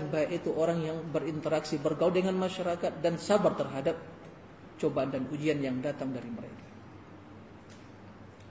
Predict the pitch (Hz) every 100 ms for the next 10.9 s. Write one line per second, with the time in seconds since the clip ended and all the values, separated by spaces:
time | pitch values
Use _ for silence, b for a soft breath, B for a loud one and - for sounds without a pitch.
0 | - - - 151 - 220 196 175 - 170
1 | 170 202 185 170 170 175 165 165 180 175
2 | 160 160 - - - - - - - -
3 | - - - - - - - - - -
4 | - - - 165 147 156 202 - 170 156
5 | - - - - - - - - - -
6 | - - - 156 160 165 170 165 151 165
7 | 165 214 175 165 170 - 160 156 190 180
8 | 160 160 - - 156 156 - 170 165 165
9 | 175 226 220 165 190 196 196 202 190 185
10 | 180 196 196 180 220 208 165 -